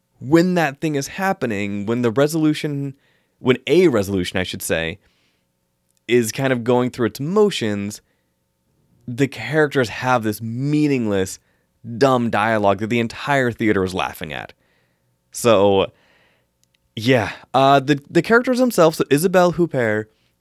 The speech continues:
is great. Like, she is consistent in her insanity, and she has these fantastic subtle moments where she would go from kind of the, the nice old lady, older lady and smiling, and then would take, like, a sip of her tea or something. And the way that her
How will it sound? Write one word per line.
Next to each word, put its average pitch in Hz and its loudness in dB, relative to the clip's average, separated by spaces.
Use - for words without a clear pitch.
is 160 8
great. 113 0
Like, 113 -2
she 185 -2
is 175 0
consistent 139 -6
in 107 -8
her 104 -4
insanity, 117 -4
and 123 -2
she 139 -2
has 143 2
these 139 0
fantastic 131 -6
subtle 117 0
moments 104 -4
where 117 0
she 135 -4
would 139 0
go 120 4
from 113 -4
kind 110 -4
of 104 -6
the, 101 4
the 247 2
nice 190 2
old 202 2
lady, 170 2
older 165 0
lady 160 0
and 117 -6
smiling, 143 0
and 117 0
then 117 2
would 113 0
take, 127 -2
like, 127 0
a 107 -4
sip 113 -2
of 127 -8
her 147 2
tea 147 -2
or 185 4
something. 127 -4
And 113 0
the 117 4
way 139 4
that 196 -2
her - -6